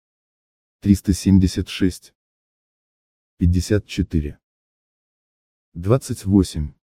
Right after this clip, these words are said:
и Real Estate Group подберёт для вас лучшие варианты. У нас всё покупают. Введение. В живописном прибрежном городе Аланья, Турция, рынок недвижимости бурлит возможностями,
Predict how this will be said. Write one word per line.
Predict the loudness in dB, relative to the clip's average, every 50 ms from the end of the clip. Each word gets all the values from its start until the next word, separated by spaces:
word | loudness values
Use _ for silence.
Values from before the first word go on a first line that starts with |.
| _ _
и | -4 -2 0
Real | 2 4 4 4 4 2 0
Estate | -4 -6 -2 2 2 2 2 2
Group | -2 -4 0 2 2 2 _ -4
подберёт | -6 -6 -4 -2 -2 -2 -2 -2 -2 -2
для | -2 0 0 0
вас | 2 0 -2 -2 -4
лучшие | -4 -4 -4 -4 -6 -6 -4 -4 -2
варианты. | -2 -4 -4 -4 -6 -6 -6 -8 -10 -12 -16 -20 _ _ _ _ _ _ -4
У | 0 2
нас | 4 4 4 2 -2
всё | -8 -6 -4 -4 -2
покупают. | -2 -4 -6 -4 -4 -4 -4 0 0 0 0 0 -4 -8 _ _ _ _ _ _ -10
Введение. | -6 0 4 4 4 4 4 4 4 2 2 0 -2 -6 -12 _ _ _ _ -10
В | -6
живописном | -2 0 2 2 2 2 2 0 0 0 0 0 0 0
прибрежном | 0 0 0 2 2 2 2 2 2 2 2 2
городе | 2 2 2 2 0 -2 -4
Аланья, | -4 0 0 2 2 2 2 0 0 -2 -2 -4 -6 _ -4
Турция, | -2 -2 -2 -2 -6 -4 -2 -2 -2 -2 -2
рынок | -2 0 0 0 0 0
недвижимости | 0 0 2 2 2 2 2 4 4 2 2 0 -2 -4 -6 -4
бурлит | -2 -2 0 0 0 -2 -2 0
возможностями, | 0 0 2 4 4 4 4 4 2 0 -2 -2 -4 -6 -2 -2 -2 -2